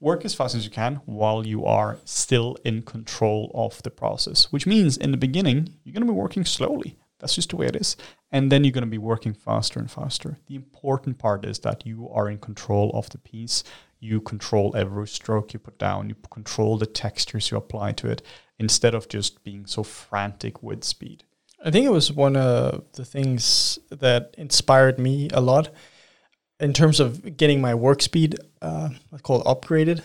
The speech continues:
Speaker 2: I was watching some stuff from Rafael Grassetti, and I was watching the way that he was working, the speed at which he was working. And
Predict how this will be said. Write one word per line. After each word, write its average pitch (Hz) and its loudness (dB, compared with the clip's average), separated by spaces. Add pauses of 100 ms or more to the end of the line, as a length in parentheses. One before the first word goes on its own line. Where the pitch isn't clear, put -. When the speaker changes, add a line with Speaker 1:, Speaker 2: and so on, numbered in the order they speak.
(160)
Speaker 2:
I 160 0
was 151 4
watching 160 6
some 135 0
stuff 131 0
from 123 -2
Rafael 123 0
Grassetti, 127 2 (440)
and 143 2
I 139 8
was 143 6
watching 151 6
the 143 6
way 127 6
that 117 2
he 139 4
was 131 2
working, 131 2
the 135 4
speed 190 4
at - 0
which - -4
he - -6
was - -14
working. 131 -10 (240)
And 131 2